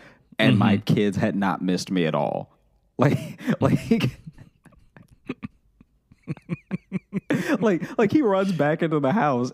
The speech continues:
Speaker 1: a-, out of breath and his, and his son's not even like, "Dad, you just missed Santa." His dad's just like, like, the kid's just wilding out over the present that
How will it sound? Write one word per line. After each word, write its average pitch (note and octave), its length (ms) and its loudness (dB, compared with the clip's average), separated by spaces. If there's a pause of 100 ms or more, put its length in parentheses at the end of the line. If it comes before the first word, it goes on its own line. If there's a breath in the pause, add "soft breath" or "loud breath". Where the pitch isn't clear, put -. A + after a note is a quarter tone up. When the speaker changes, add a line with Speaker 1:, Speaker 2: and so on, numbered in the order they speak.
Speaker 1:
a-, A#2+ 180 0
out B2+ 200 2
of A#2 180 -2
breath B2+ 360 0
and G#2 160 -2
his, D#3 280 -2
and A2+ 100 0
his A#2+ 140 0
son's C#3 420 -2
not A#2 200 0
even A#2 240 0
like, A2+ 260 -4 (200 loud breath)
"Dad, A#3+ 340 2
you G3+ 60 -4
just B3+ 220 2
missed A3 280 2
Santa." A#3+ 420 2
His C3+ 160 2
dad's B2 260 0
just B2 120 -4
like, E2 260 -4
like, G#2+ 220 0
the A2 100 0
kid's C3 260 0
just A2 140 -6
wilding G#2 420 0
out G2+ 180 2
over F#2 280 0
the E2+ 100 -2
present F2 440 -2
that D#2+ 200 -2